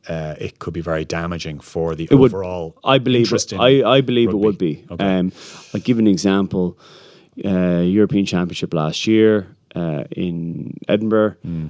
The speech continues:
Speaker 2: Um, B T, I'd say, I don't know the exact numbers, but I'd say they probably got, you know, six, seven, eight hundred thousand people watching it.
Speaker 1: Mm.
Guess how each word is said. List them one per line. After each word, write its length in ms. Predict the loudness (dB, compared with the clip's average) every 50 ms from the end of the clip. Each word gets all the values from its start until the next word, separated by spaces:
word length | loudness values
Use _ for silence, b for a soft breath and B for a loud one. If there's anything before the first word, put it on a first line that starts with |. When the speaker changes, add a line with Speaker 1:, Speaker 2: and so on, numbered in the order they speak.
| -12 _
Speaker 2:
Um, 540 | -8 -6 -4 -2 -2 -2 -2 -2 -4 -6 -8 -12 _ _ _ _ _ _ -14 -12 -12 -8 -4
B 160 | -2 -2 -2
T, 540 | -2 0 2 4 4 6 4 4 2 0 -2 -4
I'd 180 | -2 -2 -2 -2
say, 280 | -2 0 2 2 2 0
I 80 | 0 0
don't 160 | 0 0 2
know 120 | 0 0
the 80 | 0 0
exact 320 | -2 -2 -4 -6 -6 -4 -4
numbers, 240 | -2 -2 -2 -2 -2
but 80 | -2
I'd 80 | -2 -2
say 120 | -2 -2 -2
they 100 | -2 -4
probably 260 | -4 -6 -6 -6 -4
got, 240 | -4 -4 -6 -6 -6
you 80 | -6
know, 220 | -6 -4 -6 -8 -10 _
six, 260 | -12 -8 -8 -8 -8 -6
seven, 200 | -6 -6 -4 -4
eight 100 | -4 -4
hundred 220 | -4 -6 -6 -6
thousand 260 | -4 -4 -4 -4 -4
people 200 | -6 -6 -4 -2
watching 360 | -2 -2 -2 -4 -6 -6 -6 -6
it. 100 | -6 -6
Speaker 1:
Mm. 360 | -6 -6 -6 -4 -4 -6